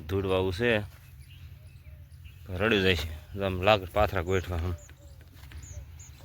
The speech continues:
એટલે હું હટ ફૂંકાઈ જાય એવું બધું છે. અને આવડે આખો ખ્યાલ પાડવાની છે. કાલે આપણે પાડી દીધી,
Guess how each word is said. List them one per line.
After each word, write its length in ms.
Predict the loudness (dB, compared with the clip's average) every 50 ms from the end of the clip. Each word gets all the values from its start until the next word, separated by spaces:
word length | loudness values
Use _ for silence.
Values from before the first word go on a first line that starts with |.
| -18 -18 -18 -18 -18 -18 -18 -20 -18 -18 -18 -16 -14 -12 -12 -12 -12 -14 -16 -14 -16 -16 -18 -8 -2
એટલે 160 | 2 4 4 4
હું 100 | 4 4 2 4 6
હટ 140 | 6 6 8 6
ફૂંકાઈ 380 | 2 6 8 8 8 10 8 6
જાય 160 | 6 4 4 0 -4 -14 -20 -20 -20 -20 -20 -20 -20 -20 -20 -20 -20 -20 -20 -20 -20 -20 -20 -20 -20 -20 -20 -18 -18 -18 -18 -18 -20 -16 -2 4 6
એવું 220 | 8 8 8 8
બધું 280 | 8 6 8 8 6 6 8
છે. 140 | 8 10 10 8 6 4 0 -6 -14 -20 -20 -20 -20 -16 -8
અને 160 | -4 -2 0
આવડે 280 | 2 2 2 4 4 4
આખો 180 | 4 4 0 -6 -8 -4
ખ્યાલ 220 | -2 -2 -2 0 6 8
પાડવાની 440 | 8 8 10 8 4 4 2 0 0
છે. 100 | -4 -6 -8 -8 -10 -14 -20 -20 -20 -20 -20 -18 -18 -18 -20 -20 -20 -20 -20 -20 -20 -20 -20 -20 -20 -18 -18 -14 0
કાલે 220 | 4 6 6 6 6
આપણે 200 | 4 4 2 4 6
પાડી 280 | 6 6 6 6 4 4
દીધી, 140 | 4 2 0